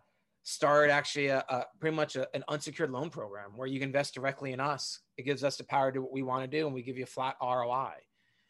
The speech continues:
So, and, and having family members who are former military, having family members who are, uh, government officials, and to see what they are not allowed to invest in and how they cannot take advantage of this opportunity, you know, it's really interesting because one thing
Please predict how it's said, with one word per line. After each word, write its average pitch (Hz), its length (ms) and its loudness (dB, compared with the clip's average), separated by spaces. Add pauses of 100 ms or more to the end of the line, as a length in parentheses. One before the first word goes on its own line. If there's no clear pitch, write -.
(200)
So, 123 440 4
and, 131 200 -2
and 139 140 -4
having 143 320 2
family 156 340 0
members 123 420 -6
who 139 120 -2
are 127 100 -2
former 139 420 -4
military, 123 680 -4
having 135 200 -6
family 143 200 -2
members 123 420 -8 (480)
who 143 260 2
are, 123 440 4
uh, 120 140 -4
government 139 340 0
officials, 123 480 -2
and 139 80 -8
to 127 80 -6
see 147 560 -2 (580)
what 135 240 0
they 143 140 4
are 143 80 4
not 139 320 0
allowed 131 380 4
to 151 120 -8
invest 120 400 -4
in 143 160 -2
and 123 80 -8
how 123 140 -4
they 131 160 -4
cannot 156 380 -4 (100)
take 135 160 -4
advantage 127 480 -4
of 127 80 -8
this 127 160 -4
opportunity, 120 720 -6 (360)
you 123 80 -8
know, 131 120 -2
it's 135 200 -6
really 139 240 0
interesting 120 480 -10
because 120 360 -6
one 139 200 -4
thing 131 420 -8